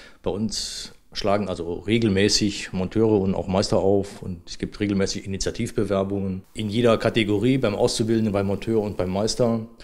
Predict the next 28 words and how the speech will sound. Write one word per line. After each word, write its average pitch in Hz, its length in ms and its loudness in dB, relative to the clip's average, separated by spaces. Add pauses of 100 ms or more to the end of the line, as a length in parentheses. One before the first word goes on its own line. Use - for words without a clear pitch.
(300)
Und 113 80 -4
natürlich 113 300 0
ist, 107 100 -4
glaube 95 180 -2
ich, 85 100 -10
wichtig, 110 400 -2
dass 101 180 -2
wir 101 140 -2
ein, 90 360 -8
ein 92 100 -8
gutes - 760 -6 (160)
Bild 98 300 0
nach 98 120 2
draußen 117 420 2
abgeben, 117 760 0 (420)
damit 95 260 -2
auch 98 140 0
die 104 120 0
entsprechende 92 800 -2
Ansprache 110 440 2
stattfindet 107 760 2
und 92 200 -4
sich 90 120 -4
einfach 85 280 -4
Leute 85 240 -2
auch 80 140 -10
bei - 120 -6
uns - 380 -10